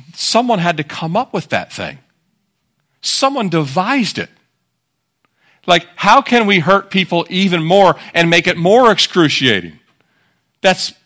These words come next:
that's the point, is that devising of evil, it comes with a sadistic innovation. Satan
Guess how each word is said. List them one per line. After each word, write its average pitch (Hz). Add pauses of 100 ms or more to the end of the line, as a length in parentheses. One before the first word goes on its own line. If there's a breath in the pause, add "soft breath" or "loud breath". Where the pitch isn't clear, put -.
(100)
that's 170
the 165
point, 220
is 139
that 143
devising 151
of 139
evil, 160 (320 loud breath)
it 170
comes 214
with 175
a 160
sadistic 151
innovation. 175 (320 loud breath)
Satan 202